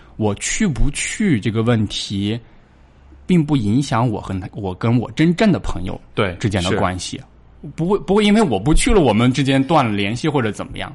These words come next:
Speaker 2: 对。
Speaker 1: 就真正的朋友是不会，不会因为你没去或者怎么样。还有一个是我不，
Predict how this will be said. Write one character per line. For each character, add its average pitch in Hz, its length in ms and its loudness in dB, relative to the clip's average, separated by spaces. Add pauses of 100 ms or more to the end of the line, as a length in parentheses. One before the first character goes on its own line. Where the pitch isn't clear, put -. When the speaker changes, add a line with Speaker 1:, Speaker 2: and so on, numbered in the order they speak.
Speaker 2:
对。 156 100 -2
Speaker 1:
就 156 100 0 (220)
真 180 140 2
正 220 120 4
的 170 60 4
朋 - 180 -4
友 107 140 -2
是 107 120 -8
不 95 140 -6
会， 101 220 -4 (220)
不 117 80 -4
会 135 100 4
因 135 80 2
为 135 100 2
你 107 140 2
没 95 160 -2
去 139 220 -2
或 107 100 -2
者 90 80 -6
怎 - 140 -12
么 - 80 -14
样。 - 100 -10 (340)
还 160 120 0
有 165 40 2
一 160 80 4
个 165 80 4
是 180 100 4
我 214 180 4
不， 170 120 4